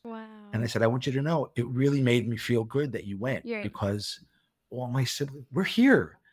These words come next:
Speaker 2: but I have two uncles that are there." I wanted to bring her over, but I have two uncles that are there, and I, you know, I don't think they'd be receptive to that.
Speaker 1: It also costs a fortune.
Speaker 2: Yeah.
Speaker 1: It's so expensive.
Speaker 2: Yeah.
Speaker 1: I mean, it is. I mean, we've looked into it too because of my father. W-, it, it's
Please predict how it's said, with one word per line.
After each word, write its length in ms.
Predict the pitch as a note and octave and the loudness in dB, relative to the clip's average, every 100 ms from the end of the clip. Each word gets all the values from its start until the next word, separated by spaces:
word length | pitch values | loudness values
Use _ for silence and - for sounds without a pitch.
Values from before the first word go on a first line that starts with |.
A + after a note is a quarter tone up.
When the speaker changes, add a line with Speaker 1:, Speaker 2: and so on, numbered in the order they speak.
| _ _ - | _ _ -4
Speaker 2:
but 100 | C#3 | 2
I 40 | |
have 180 | D3 D3+ | 2 0
two 200 | - E3+ | -2 2
uncles 340 | F3 F3 C#3+ | 2 2 0
that 100 | A#2 | -2
are 80 | A2 | -2
there." 140 | G2+ | 4
I 100 | C#3+ | 6
wanted 340 | G3+ F3+ G#3+ F#3 | 6 6 6 4
to 40 | |
bring 220 | C#3 F3 D3+ | 6 6 6
her 200 | C#3+ E3 | 8 8
over, 300 | G#3+ F2 - - | 6 2 -6 -2
but 100 | A#2+ | 2
I 80 | C3 | 2
have 120 | C3 | 2
two 220 | - F#3+ | 2 4
uncles 300 | E3 F3 C#3 | 2 0 -2
that 100 | C#3 | 0
are 80 | D3 | 0
there, 340 | A2 G#2 G2+ | 2 2 4
and 80 | G2+ | 4
I, 160 | G#2 F#2+ B2+ - - | 0 -2 -10 -16 -12
you 140 | C3 | -12
know, 60 | G#2+ | -2
I 80 | B2+ | 0
don't 120 | D3 | 2
think 140 | D3+ C#3 | 0 0
they'd 120 | B2+ | 2
be 100 | B2+ | 0
receptive 540 | A2 - B2 - D#3 | -2 0 -2 -2 -6
to 80 | D3+ | -4
that. 280 | D#3 F#3 - | 2 2 2
Speaker 1:
It 80 | A#3+ | 0
also 240 | A#3+ D4+ | 0 0
costs 640 | - - A#3+ A3 A#3 - - - | -6 -2 0 0 0 -4 -14 -2
a 180 | A3+ G#3 _ _ _ | -2 -2 _ _ _
fortune. 560 | - A3+ A3 A3 - F3+ | 0 2 4 2 -2 -2
Speaker 2:
Yeah. 180 | F#3 E3 - | -2 -2 -8
Speaker 1:
It's 180 | - - - - | -10 -10 -18 -2
so 360 | C#4+ B3+ - | 4 6 6
expensive. 960 | - - - - _ A#3+ B3+ C#4 - - | 2 -10 -14 -20 _ -2 2 2 0 -8
Speaker 2:
Yeah. 60 | A#3 | -6
Speaker 1:
I 40 | |
mean, 180 | B3+ B3 _ - _ | -4 -6 _ -20 _
it 140 | - C#4 | -4 2
is. 340 | B3+ A#3 G3 G#3 _ _ _ | 4 4 0 -14 _ _ _
I 60 | A#3+ | -2
mean, 160 | C4 | 0
we've 220 | B3+ D4+ C4 | 2 2 4
looked 320 | C4+ - - | 2 2 -2
into 240 | B3+ A3+ | -2 0
it 160 | A#3 - | -2 -2
too 280 | - E4+ A#3 | 0 0 0
because 280 | A3 A#3+ | -2 -4
of 80 | G#3 | -4
my 100 | G#3 | -4
father. 400 | G3 C#4+ C4+ A3 | 0 0 2 -2
W-, 260 | G3 - A3 | -4 -8 -2
it, 220 | B3 B3+ | 2 2
it's 540 | - A#3+ - - - | 2 -2 -2 -16 -20